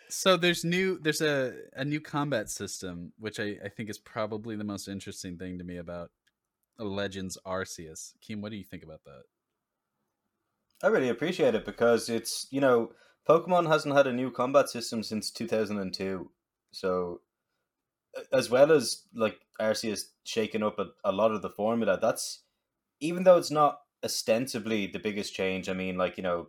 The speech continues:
Speaker 2: the aesthetic probably is, and the sort of o-, o-, completely open world traversal where you were literally, like, rolling through tall grass to hide. All that stuff, like, you know, at surface level, looks like a complete reinvention of Pokemon.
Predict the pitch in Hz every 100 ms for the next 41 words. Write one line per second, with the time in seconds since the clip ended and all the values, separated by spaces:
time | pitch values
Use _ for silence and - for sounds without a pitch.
0 | _ 101 95 - 95 107 - 98 92 90
1 | 90 87 87 85 87 85 80 - _ _
2 | 101 - 101 101 87 80 _ 101 - 95
3 | _ _ _ _ - 131 131 120 - -
4 | 135 156 165 151 131 127 123 113 104 98
5 | 98 110 117 101 95 101 101 107 117 110
6 | 104 101 92 90 95 104 113 107 98 -
7 | 104 98 90 85 - _ _ _ - 110
8 | 107 104 98 101 95 - - 95 95 101
9 | 78 64 _ _ _ _ 127 160 160 160
10 | - 135 - 110 113 107 95 92 _ _
11 | _ _ - 110 - 113 127 147 - 113
12 | 101 95 82 78 - 98 110 - 101 101
13 | 98 98 107 101 101 92 92 90 - -
14 | 101 - 101 85